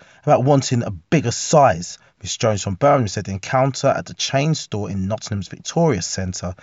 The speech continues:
did not upset her for long, but other customers might be more sensitive. Oh, piss off! Huh! Pretending to be a martyr. You were pissed off. You can't,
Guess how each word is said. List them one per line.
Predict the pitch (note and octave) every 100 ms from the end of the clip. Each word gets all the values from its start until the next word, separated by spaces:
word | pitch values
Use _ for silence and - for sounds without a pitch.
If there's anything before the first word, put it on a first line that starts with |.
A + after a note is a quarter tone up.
| - - _ _
did | F3 G3+
not | G#3+
upset | F3+ E3 - E3+
her | C#3 C3
for | A#2+
long, | A#2 C3 F#2 F2+ - _ _ _
but | A2 -
other | D3+ C#3+
customers | - - F#2 - F#2 F2+
might | G2+ G#2+ G#2+
be | A2
more | A2 G2+
sensitive. | - A2 F#2+ A2+
Oh, | D#3+ F3 E3
piss | - A3+ G#3 -
off! | F#3+ E3+ - _ _ _ _ _ _ _ -
Huh! | B3 - G3 - _ _ _ _ _ _ _ _ _ _ _ _ _ _ _ _
Pretending | - D#3+ D3+
to | B2
be | C3+
a | A#2+
martyr. | B2+ C#3 C#3 - F#2+ F2 - _ _ _ _ _ _
You | A2+ F3+ B3
were | A3
pissed | - D#3+ C#3+ -
off. | B2+ F#2+ - _ _ _ _ _ _ _ _ _ _ _ _ _ _ _ _ _ _ _ _ _ _ _ _ _ _ _ _ _ _
You | -
can't, | -